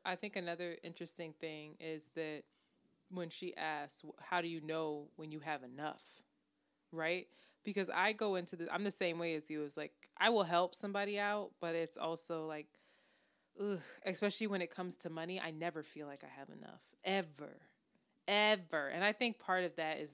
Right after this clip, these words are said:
the fucking, just the games we play. Because, yeah, I, I might have enough, for, and this is how my crazy mind works.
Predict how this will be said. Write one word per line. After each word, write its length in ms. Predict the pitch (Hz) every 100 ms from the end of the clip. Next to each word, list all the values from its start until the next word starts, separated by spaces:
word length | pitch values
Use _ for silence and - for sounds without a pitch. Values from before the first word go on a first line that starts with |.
| -
the 200 | 151 147 139 _
fucking, 280 | 156 143 143 135 - _ _ _ _ -
just 300 | 180 - -
the 80 | 160
games 420 | 156 156 160 156
we 140 | 156
play. 340 | 151 - 160 151
Because, 260 | 170 196 208
yeah, 280 | 233 226 170 131
I, 200 | 185 202 -
I 160 | 175 220
might 220 | 240 165
have 260 | 180 175
enough, 340 | 165 151 160 - -
for, 100 | 170 - _ - -
and 140 | 196 196
this 100 | 202
is 100 | 196
how 100 | 175
my 160 | 165
crazy 320 | 165 175 160 160
mind 300 | 156 151 151
works. 300 | 160 -